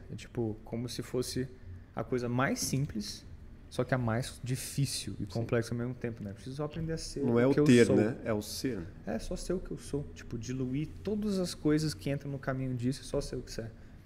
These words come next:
Speaker 1: É uma letra linda, assim, vale a pena mesmo.
Speaker 3: Profunda.
Speaker 2: Caraca.
Speaker 1: É.
Speaker 3: Animal.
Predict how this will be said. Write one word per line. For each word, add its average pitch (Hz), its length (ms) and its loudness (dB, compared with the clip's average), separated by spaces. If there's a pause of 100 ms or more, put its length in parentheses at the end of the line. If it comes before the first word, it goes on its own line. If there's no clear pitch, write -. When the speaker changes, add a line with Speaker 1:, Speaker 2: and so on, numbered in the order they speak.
(160)
Speaker 1:
É 120 60 -4
uma 120 100 0
letra 120 260 2
linda, 123 280 0
assim, 104 160 -4
vale 107 180 0
a - 40 0
pena 110 200 -2
mesmo. 110 120 -4
Speaker 3:
Profunda. 107 460 4 (220)
Speaker 2:
Caraca. - 380 -4 (400)
Speaker 1:
É. - 20 -8
Speaker 3:
Animal. 101 340 0